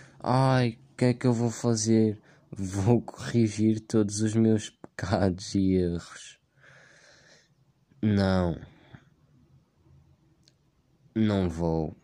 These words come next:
Será que sou eu que estou errado? Provável. Muito provável. De facto, devia corrigir todos os meus erros e pecados.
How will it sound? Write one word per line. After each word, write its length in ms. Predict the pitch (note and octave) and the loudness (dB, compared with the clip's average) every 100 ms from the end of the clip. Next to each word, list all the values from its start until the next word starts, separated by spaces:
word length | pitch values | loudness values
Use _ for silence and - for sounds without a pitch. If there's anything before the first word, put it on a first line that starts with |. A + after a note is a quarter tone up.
| _ _ _ - _ _ _ _ | _ _ _ -20 _ _ _ _
Será 400 | - - - A#2+ | -4 -2 2 2
que 160 | A#2+ - | 0 -4
sou 220 | - A2+ | 0 2
eu 100 | A2 | 2
que 100 | - | -2
estou 200 | - A2 | 0 2
errado? 520 | G2+ F#2 F2+ F2+ F#2 - _ _ _ _ - - - - | 2 0 -2 -2 -2 -6 _ _ _ _ -20 -20 -20 -8
Provável. 880 | G2+ E2 G2 G#2 G#2+ E2+ E2 G1+ - _ _ _ _ _ _ _ _ _ _ _ _ _ _ _ - | -6 -2 0 2 0 -2 -6 -10 -14 _ _ _ _ _ _ _ _ _ _ _ _ _ _ _ -2
Muito 260 | C3+ D3 D3 | 2 2 0
provável. 720 | C#3 A#2 A#2 A#2+ G#2 D#2+ - _ _ _ _ _ _ _ _ _ _ _ _ - _ - | -2 2 4 4 0 -6 -10 _ _ _ _ _ _ _ _ _ _ _ _ -20 _ -20
De 80 | - | -6
facto, 440 | - D3 D3 A#2+ | 0 0 0 -8
devia 420 | A#2 B2 D#3+ F3+ | -4 0 2 2
corrigir 520 | - - A2+ F#2+ G2+ | 0 -4 -2 0 -4
todos 360 | - G2 G2 F#2 | -2 -6 -4 -6
os 80 | F#2+ | -2
meus 300 | G2+ F#2+ F2+ | 0 0 0
erros 400 | F#2+ F2+ - E2+ | -2 -2 -6 -8
e 60 | |
pecados. 760 | E2+ - - C#2 - - - - | -8 -8 -6 -6 -6 -18 -20 -20